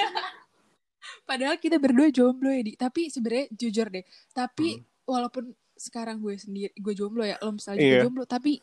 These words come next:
Speaker 1: jangan salah, siapa tahu tuh kita punya pengalaman-pengalaman yang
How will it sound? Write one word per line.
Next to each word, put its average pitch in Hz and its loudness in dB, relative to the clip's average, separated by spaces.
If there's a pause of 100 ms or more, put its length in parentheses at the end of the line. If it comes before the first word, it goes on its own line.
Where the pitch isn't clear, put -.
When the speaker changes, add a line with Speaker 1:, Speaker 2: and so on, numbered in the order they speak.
(180)
Speaker 1:
jangan 208 -2
salah, 233 0
siapa 220 -6
tahu 214 -2
tuh 269 -8
kita 269 -4
punya 277 0
pengalaman-pengalaman 349 -2
yang 330 -20